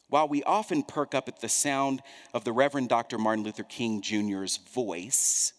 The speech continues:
it was common working class people who made the Southern Freedom Movement possible. Yes, Doctor King was often the one covered on television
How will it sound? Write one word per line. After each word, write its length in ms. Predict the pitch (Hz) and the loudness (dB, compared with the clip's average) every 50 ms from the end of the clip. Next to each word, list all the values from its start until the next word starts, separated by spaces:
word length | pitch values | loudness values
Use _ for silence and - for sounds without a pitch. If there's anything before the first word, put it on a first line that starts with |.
| _ _ _ _ _ _ _ _ _ _ _ _ _ _ _ _ _ - | _ _ _ _ _ _ _ _ _ _ _ _ _ _ _ _ _ -4
it 140 | - 135 131 | -4 -4 -2
was 200 | 123 117 101 - | 0 2 2 2
common 800 | - - - - - 165 170 170 170 175 175 175 170 165 170 165 - _ _ _ _ _ _ _ _ - | 0 -2 -8 -8 -4 -2 0 0 2 2 0 0 -2 -4 -8 -12 -16 _ _ _ _ _ _ _ _ -10
working 640 | 107 107 110 135 151 151 - - 147 151 147 147 143 | -8 -2 2 2 2 2 0 -2 0 0 0 0 -2
class 640 | - - - 131 120 113 113 113 110 - - - - _ | -4 -4 -2 2 2 2 2 2 2 0 0 0 -2 _
people 720 | - - - 165 143 - - 90 82 - - 123 160 - _ _ _ _ _ _ _ _ _ _ _ _ - | -12 -12 -12 -12 -10 -8 -8 -8 -8 -8 -10 -12 -14 -18 _ _ _ _ _ _ _ _ _ _ _ _ -8
who 180 | - 143 135 | -2 0 2
made 400 | 127 120 117 113 113 113 113 - | 4 4 4 2 2 0 -2 -4
the 80 | - 117 | -4 -2
Southern 460 | - - - 120 113 107 113 110 107 | 0 0 2 2 0 0 0 -2 -4
Freedom 360 | - - - 107 98 107 98 | -4 -6 -6 -4 -4 -4 -4
Movement 540 | 90 95 - 175 - - 90 90 87 - _ | -4 -4 -6 -8 -8 -8 -10 -10 -10 -12 _
possible. 680 | - - 69 69 - - - - - - - - - _ _ _ _ _ _ _ _ _ _ _ _ _ _ _ _ _ _ _ _ _ _ _ _ _ _ _ _ _ _ _ _ _ _ _ _ _ _ _ _ _ _ _ _ _ _ _ _ _ _ | -12 -10 -8 -6 -4 -4 -4 -6 -10 -14 -18 -18 -18 _ _ _ _ _ _ _ _ _ _ _ _ _ _ _ _ _ _ _ _ _ _ _ _ _ _ _ _ _ _ _ _ _ _ _ _ _ _ _ _ _ _ _ _ _ _ _ _ _ _
Yes, 440 | - 123 120 107 78 - - - - | -6 -2 -2 -2 0 0 0 -2 0
Doctor 260 | - 120 110 - - | 0 0 -2 -2 -4
King 360 | 95 - - 123 117 113 104 - - - - - - | -10 -6 -4 -2 -2 -2 -2 -6 -10 -20 -20 -12 -6
was 180 | - 113 - - - - | -2 -2 -2 0 0 0
often 380 | 127 131 131 - 139 120 113 | 0 0 0 -2 -2 0 0
the 60 | 110 110 | 0 0
one 300 | 107 113 113 113 107 107 | 0 0 0 0 0 -2
covered 400 | - - - 143 147 139 131 113 | -4 -2 -2 0 0 0 0 0
on 140 | 110 104 | -2 -2
television 680 | 98 - 127 127 123 117 104 113 107 - 117 110 107 | -2 0 0 0 0 0 -2 -2 -2 0 0 -2 -2